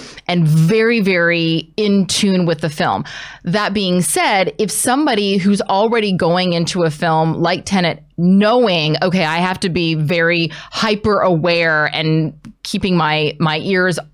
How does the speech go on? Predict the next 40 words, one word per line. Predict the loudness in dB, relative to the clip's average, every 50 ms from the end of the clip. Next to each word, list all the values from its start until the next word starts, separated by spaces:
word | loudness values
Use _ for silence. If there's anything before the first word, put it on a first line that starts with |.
| _ _
<clears throat> | _ _ -6 -2 0
and | 0 0 2 0 0 -2 -2 -2
eyes | -2 -2 -2 -2 -4 -2 -2
open | -2 -2 0 0 0 0 0 0 -2 -6 -8 -16 -16 -18 -20 -20 -20 -20 -20 -20 -20 -16 -8
so | -4 0 0
I | 2
don't | 2 2 2 2
miss | 2 2 2 0 0
anything," | 0 0 0 0 -2 -2 -2 -2 0
if | -2 -2 -2 -2
people | -2 -2 -2 0 0 -2 -2
still | -2 -4 -4 -4 -2 0 0 2 2 2
are | 2 0
not | 0 0 -2 -2 -2 -2
grasping | 0 0 0 0 0 -2 -4 -4 -4 -4 -2 0 0 0 0 -2 -4 -4
the | -4 -2 0 0
very | 0 0 0 2 2 0 0 -2 -6 -8 -8
concept | -6 -4 -2 0 2 2 2 2 2 0 0 -2 -2 -4 -4
of | -4 -2 -2 0
the | 0 2
movie | 2 2 0 0 0 0 0 0
or | 2 2 2
really | 2 2 2 2 2 2
what | 2 2 4 4 2 2 2
it's | 0 -2 -2 -2
about | -2 -2 -2 -2 -2 -2 0 0 0 0
without | 0 0 0 0 0
having | -2 -2 -2 0 0
to | 0 0
watch | 0 0 0 0 0 -2 -2
it | -2
a | -2 -2
second | -4 -4 -4 -4 -2 -2 -2
or | 0 0 0
a | -2
third | 0 -2 -2 -2 0
time. | 0 0 0
Now, | 2 2
I | 2 2
understand, | 2 2 0 0 -2 -2 -2 -2 0 -2 -2